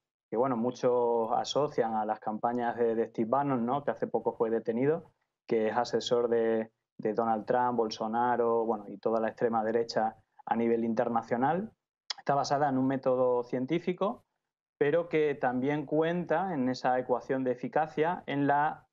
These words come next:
eh, falta de destreza o confiabilidad de la ciudadanía en general de confiar cuando un medio da una noticia o una fuente da una noticia, tenemos el sesgo de que normalmente no nos mienten. Entonces damos por hecho cualquier,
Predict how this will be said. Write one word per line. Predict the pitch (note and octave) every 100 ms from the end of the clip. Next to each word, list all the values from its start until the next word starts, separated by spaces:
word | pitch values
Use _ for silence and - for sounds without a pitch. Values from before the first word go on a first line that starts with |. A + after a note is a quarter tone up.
| -
eh, | C3 A#2+ A#2 A#2 A#2 A2+ A2+ _ _ -
falta | - C#3+ C#3+ C#3+
de | C#3
destreza | C3 B2+ - D#3 F3 F3 E3 D#3+ E3+
o | E3 C3
confiabilidad | C#3 B2+ C#3 B2 A#2+ B2 C#3 C#3+
de |
la | C3 B2
ciudadanía | B2+ A#2 A#2 A#2+ C3
en | C#3
general | C3+ C3 C#3+ D#3+ E3+ - _ _
de | - C3
confiar | - B2+ B2 B2+ C#3+ E3
cuando | D3+ C3 B2+
un | C#3+
medio | D3 D#3+ D#3+
da | C3
una | C3+ C#3
noticia | C3+ B2 E3+ F#3+ D3 A#2
o | A2
una | A2 C3 C3
fuente | - D#3
da | C#3+
una | D3
noticia, | D3 C#3+ E3 E3 E3+ F#3+ - _ _
tenemos | B2 C3 C#3
el | C#3+ C#3
sesgo | C3 D#3 D3+ F3+
de | F3 C3+
que | C3
normalmente | A#2+ A#2+ C3 C3 C#3 C3+
no | B2+
nos | B2+ A#2
mienten. | C#3 F3 D#3 A#2+ A2 - _ -
Entonces | A#2 B2 A#2+ B2+
damos | C3 C#3
por | C#3 C3
hecho | C#3+ D3 D#3+ D3 C#3+
cualquier, | C3 B2 A2+ C3 C#3 C3+ C3+ C3+ C3